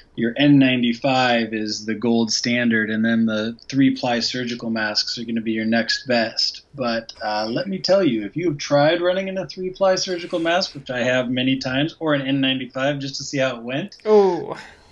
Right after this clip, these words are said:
Speaker 1: Basically an oxygen deprivation mask, which is great for altitude, <laughs> but not
Speaker 2: Yeah.
Speaker 1: good for sea level. Um, and so,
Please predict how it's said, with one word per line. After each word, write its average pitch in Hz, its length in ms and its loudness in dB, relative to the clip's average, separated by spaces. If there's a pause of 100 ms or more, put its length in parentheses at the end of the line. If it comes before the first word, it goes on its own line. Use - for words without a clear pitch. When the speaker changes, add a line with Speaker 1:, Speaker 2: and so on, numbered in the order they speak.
(140)
Speaker 1:
Basically 233 460 0
an 147 80 0
oxygen 139 460 -4
deprivation 117 680 -4
mask, - 440 -12
which - 540 -4
is 127 160 -8
great 147 300 0
for 135 120 -2
altitude, 120 720 -4
<laughs> 131 280 -6
but 185 180 -2
not 156 140 2
Speaker 2:
Yeah. 170 280 6
Speaker 1:
good 139 260 -4
for - 280 -20
sea 135 200 -2
level. 113 420 -6 (800)
Um, 113 680 -2 (180)
and 131 260 0
so, 131 840 0